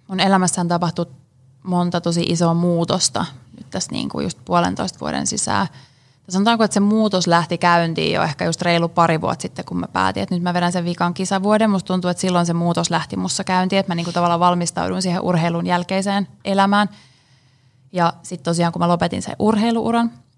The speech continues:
mä kävin silloin myös melkein heti perään joogaopettajakoulutuksen Balilla. Mä olin siellä kaksi kuukautta ja jotenkin musta tuntuu, että se aika siellä myös,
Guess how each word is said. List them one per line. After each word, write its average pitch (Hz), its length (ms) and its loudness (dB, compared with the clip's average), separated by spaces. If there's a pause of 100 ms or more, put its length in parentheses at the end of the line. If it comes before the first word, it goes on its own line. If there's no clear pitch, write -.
(140)
mä 180 100 -8
kävin 175 320 2
silloin 175 320 2
myös 170 480 -2
melkein 175 340 -2
heti 190 240 0
perään 175 340 -2
joogaopettajakoulutuksen 170 1200 0
Balilla. 202 480 2
Mä 190 80 2
olin 180 120 0
siellä 180 140 0
kaksi 175 260 -4
kuukautta 175 460 -2
ja 90 60 -4
jotenkin 175 320 -2
musta 175 200 -4
tuntuu, 170 320 -4
että 170 280 -2 (640)
se - 160 -6
aika 180 320 2
siellä 175 420 0
myös, 170 420 -2